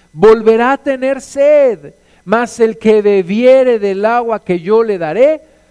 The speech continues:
no tendrá sed jamás, sino que el agua que yo le daré será en él una fuente de agua que salte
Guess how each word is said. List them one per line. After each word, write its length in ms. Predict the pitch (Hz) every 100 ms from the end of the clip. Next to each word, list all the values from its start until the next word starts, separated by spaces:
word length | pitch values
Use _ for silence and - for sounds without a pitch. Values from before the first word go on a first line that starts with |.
| _
no 340 | 143 160 240 254
tendrá 440 | 220 196 202 202
sed 240 | - 180 151
jamás, 680 | 156 135 165 220 247 - - _ _
sino 300 | - 139 135
que 180 | 143
el 140 | 135 160
agua 320 | 226 233 226
que 100 | 202
yo 140 | 185
le 100 | 180
daré 420 | 185 180 165 139 - _ _
será 520 | - 156 139 156 180
en 140 | 190
él 320 | 185 143 147 -
una 280 | 156 143 139
fuente 580 | - - 214 240 269 247
de 180 | 226 202
agua 540 | 240 277 220 214 254 - _ _ _
que 160 | 165 156
salte 1200 | - - - 220 233 240 214 208 - 151 135